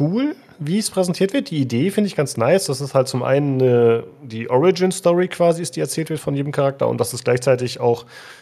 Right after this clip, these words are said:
spielbare Elemente gibt, die damit verknüpft sind. Aber ich muss sagen, hier ist es ein bisschen wie mit der Kutsche, mit den Gameplay-Sachen. Ja, die sind cool gemacht, ist eine coole Idee, aber da ist ganz schön viel Aufwand reingeflossen dafür, dass das immer nur ein spielbares Element ist. Ja, da denk ich mir,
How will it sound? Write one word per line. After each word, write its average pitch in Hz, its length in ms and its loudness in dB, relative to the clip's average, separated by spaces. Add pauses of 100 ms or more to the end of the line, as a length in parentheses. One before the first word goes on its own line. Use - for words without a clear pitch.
(100)
spielbare 165 680 4
Elemente 143 460 2
gibt, 147 220 -8
die 135 60 -4
damit 127 220 2
verknüpft - 380 -6
sind. 95 260 -12 (600)
Aber 165 380 2
ich - 100 -6
muss 160 120 -6
sagen, 151 220 -2
hier 139 120 -2
ist 139 120 -10
es 135 60 -10
ein 120 80 -10
bisschen 139 240 -6
wie 139 60 0
mit 135 100 -2
der 110 120 -2
Kutsche, 196 300 -2
mit 139 160 0
den 110 120 -2
Gameplay-Sachen. 131 800 -2 (160)
Ja, 113 180 0
die 139 100 -4
sind 131 240 -2
cool 208 120 2
gemacht, 143 400 2
ist 135 140 -8
eine 127 80 0
coole 143 220 -4
Idee, 117 580 -2 (840)
aber 110 220 0
da 104 120 2
ist 117 140 -2
ganz 247 200 -2
schön 170 100 4
viel 127 180 -2
Aufwand 165 320 2
reingeflossen 117 600 0
dafür, 127 220 4
dass 123 180 -2
das 120 100 -8
immer 139 200 0
nur 123 160 2
ein 170 200 0
spielbares 156 540 -2
Element 147 400 0
ist. 117 140 -4
Ja, 123 80 -4
da 120 120 4
denk 131 220 -2
ich 139 120 -10
mir, 143 140 4